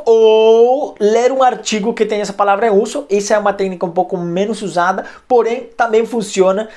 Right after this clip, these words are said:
para as pessoas que são mais auditivas e para as pessoas que são mais visuais.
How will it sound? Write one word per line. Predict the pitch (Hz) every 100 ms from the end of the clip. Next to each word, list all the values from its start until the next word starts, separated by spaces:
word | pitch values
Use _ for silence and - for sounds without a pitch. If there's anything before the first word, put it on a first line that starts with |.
| - -
para | 202
as |
pessoas | 202 196 202 196
que | -
são | 196
mais | 196 190 -
auditivas | 220 220 - 214 220 226
e | 233
para | 185 185
as |
pessoas | 196 170 175
que | -
são | 170
mais | 165 170 156
visuais. | 170 143 147 156 170 170 170